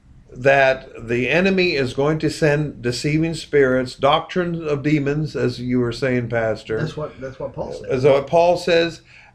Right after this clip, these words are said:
Speaker 1: And so th-, we're, there's gonna be a, a lot of deception out there. And if you are just, the, you know, and, and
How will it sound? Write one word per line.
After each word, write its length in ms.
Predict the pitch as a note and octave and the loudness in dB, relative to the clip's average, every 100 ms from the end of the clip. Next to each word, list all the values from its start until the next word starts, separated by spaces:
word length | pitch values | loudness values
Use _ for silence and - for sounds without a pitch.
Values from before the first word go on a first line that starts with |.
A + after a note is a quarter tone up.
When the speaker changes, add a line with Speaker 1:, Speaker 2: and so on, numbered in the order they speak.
| - | -2
Speaker 1:
And 520 | D3 D3 C#3+ C#3+ C3 | 2 2 2 -2 -4
so 360 | - D3 C#3 C3 | 0 2 2 -2
th-, 180 | - | -8
we're, 240 | D#3 D3+ D#3 | 0 2 4
there's 220 | D#3 D#3+ | 2 2
gonna 180 | F3+ E3+ | 0 2
be 300 | D#3+ D3 C3+ | 2 2 0
a, 380 | C3 B2+ G2 B2 | 4 4 4 4
a 40 | |
lot 220 | C3 C#3+ | 4 2
of 100 | C#3 | 2
deception 640 | C#3 C#3+ G3 F#3 - D3+ | 0 0 0 0 -2 -2
out 260 | A#2+ G2 - | 0 -4 -6
there. 260 | F#2+ D2+ _ _ - - - - _ | -8 -8 _ _ -20 -20 -20 -20 _
And 540 | C#3+ D3+ D3 C#3 B2+ - _ _ - | 0 2 2 0 -6 -14 _ _ -2
if 260 | D#3+ D#3+ | -2 0
you 200 | D#3+ F#3 | 0 4
are 140 | G3+ G3+ | 4 4
just, 340 | F#3+ - - _ _ _ B2+ | 0 -6 -14 _ _ _ -4
the, 240 | C#3+ C3+ | -4 -2
you 120 | E3+ | -2
know, 160 | E3+ E3 | 2 2
and, 400 | D#3+ D3+ F3 | 0 -4 -4
and 100 | E3+ | -4